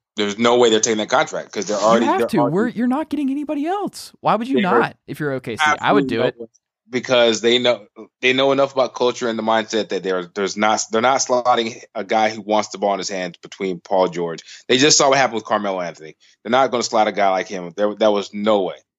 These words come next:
Speaker 1: It's a four-year, oh my God, it's a four-year contract. Yeah, there was no way they're taking four years.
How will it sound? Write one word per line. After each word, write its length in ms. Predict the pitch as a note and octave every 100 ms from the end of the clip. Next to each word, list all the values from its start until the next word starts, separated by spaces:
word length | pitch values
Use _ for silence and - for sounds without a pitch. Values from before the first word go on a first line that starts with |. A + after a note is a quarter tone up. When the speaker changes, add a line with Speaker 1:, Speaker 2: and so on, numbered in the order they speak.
| _ _ _ _ _ _
Speaker 1:
It's 200 | C#3+ D3+
a 60 | D3+
four-year, 800 | - - G3 G#3+ A3 G#3+ G3+ E3
oh 100 | C#3
my 160 | G2+
God, 280 | E2+ F#2+ F2+
it's 80 | -
a 40 |
four-year 280 | - G#2 F#2+
contract. 420 | F2 D#2+ D#2 C#2+ -
Yeah, 200 | B2+ F#2
there 100 | A2
was 120 | G#2
no 100 | G#2+
way 120 | G2+
they're 80 | F2+
taking 260 | E2+ F#2 F2
four 280 | - F#2+ F2
years. 440 | E2+ D#2+ D#2 -